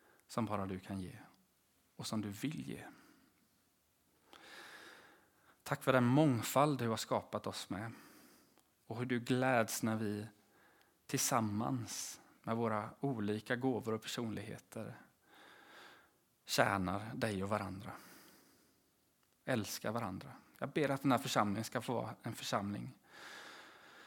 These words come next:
där det är så tydligt att din kärlek flödar i oss och genom oss. Att vi älskar varandra, att vi tjänar och uppmuntrar varandra. Och att det finns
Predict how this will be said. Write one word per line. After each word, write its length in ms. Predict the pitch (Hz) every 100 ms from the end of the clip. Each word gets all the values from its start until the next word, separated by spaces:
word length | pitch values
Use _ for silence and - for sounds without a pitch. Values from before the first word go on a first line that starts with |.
| - _ _ _ _ _ _ _ _
där 120 | - 117
det 60 |
är 40 | 113
så 140 | 117
tydligt 600 | - 147 101 101 139 -
att 160 | 104 -
din 160 | 113
kärlek 760 | 101 - 113 95 101 101 - - - - - - -
flödar 720 | - 131 127 92 104 127 113 - - -
i 200 | 113 98
oss 220 | 101 -
och 60 | 110
genom 380 | 104 98 98
oss. 400 | 98 - - - - _ _ -
Att 180 | -
vi 40 | 123
älskar 520 | - 131 110 - 123
varandra, 400 | 123 101 98 113
att 160 | 107 117
vi 180 | 117 - _ _ -
tjänar 540 | - 147 123 107 110
och 60 | 120
uppmuntrar 460 | - 117 101 - 120
varandra. 480 | 120 98 - 101 - - - - - - - - _ _ _ -
Och 100 | 123
att 80 |
det 100 | 123
finns 520 | 113 123 110 - -